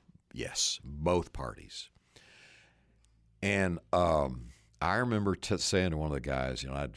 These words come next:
left, I was like, "Guys, <laughs> you do not know what's coming at you.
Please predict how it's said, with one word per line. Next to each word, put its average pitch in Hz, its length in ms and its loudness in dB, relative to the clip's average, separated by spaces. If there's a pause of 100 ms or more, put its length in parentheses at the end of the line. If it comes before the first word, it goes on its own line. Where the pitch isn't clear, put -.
left, 71 300 -4
I 67 60 -8
was 65 120 -8
like, 55 220 -6 (960)
"Guys, 71 480 -2 (480)
<laughs> - 480 -18
you 120 680 2
do 95 180 0
not 92 300 -4
know 64 440 -4
what's 71 260 -4
coming - 460 -8 (200)
at 71 160 -6
you. 57 380 -8